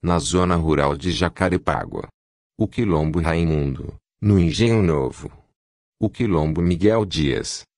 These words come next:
no Catumbi. O Quilombo Padre Ricardo, na Penha. O Quilombo Clape, na Praia de São Domingos, já nos arrabaldes da cidade de Niterói.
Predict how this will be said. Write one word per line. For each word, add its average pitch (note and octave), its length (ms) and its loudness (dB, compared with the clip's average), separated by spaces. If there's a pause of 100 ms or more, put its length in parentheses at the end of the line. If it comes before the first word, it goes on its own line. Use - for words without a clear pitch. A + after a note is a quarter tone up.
(100)
no F#2+ 180 2
Catumbi. A2+ 640 -2 (500)
O A2 120 -2
Quilombo D#2 520 0
Padre C#2 400 -2
Ricardo, D2 720 -2 (300)
na G#2+ 160 2
Penha. C#2 560 -2 (520)
O E2 80 -2
Quilombo F#2 640 0
Clape, E2+ 600 -2 (220)
na A2+ 160 -2
Praia E2 460 -2
de E2+ 160 -4
São D#2 320 -2
Domingos, C#2+ 800 -2 (200)
já A2 300 0
nos G#2 220 2
arrabaldes E2+ 760 0
da D2 120 -2
cidade D#2 640 -2
de E2+ 80 -4
Niterói. F2 560 -2